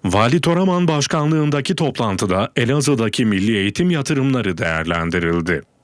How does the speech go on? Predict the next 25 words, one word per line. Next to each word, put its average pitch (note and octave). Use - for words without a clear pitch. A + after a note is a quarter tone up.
Vali F#2+
Ömer A2
Toraman C#3+
başkanlığında A2
İl C3+
Toprak D3
Koruma C#3+
Kurulu D3+
toplantısı C#3+
da F2
yapıldı. E2
Toplantıya D#3+
İl D3+
Tarım D#3
ve D#3+
Orman D3
Müdürü C#3+
Ali F#2
Kılıç G2+
ve A#2
ilgili D3
birim B2
müdürleri C3
katıldı. F2
Toplantıda G#2+